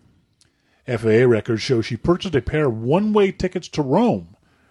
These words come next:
which was Mister Stein's favorite city. An anonymous source with the airline reports the name used to book the other ticket was one Morford de Road,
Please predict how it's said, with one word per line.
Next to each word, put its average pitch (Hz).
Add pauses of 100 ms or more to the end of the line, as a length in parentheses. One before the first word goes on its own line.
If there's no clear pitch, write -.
(140)
which 117
was 117
Mister 135
Stein's 123
favorite 98
city. 139 (1000)
An 113
anonymous 123
source 143
with 123
the 120
airline 131
reports 135
the 127
name 135
used 139
to 135
book 135
the 120
other 123
ticket 175
was 110
one 190
Morford 202
de 170
Road, 147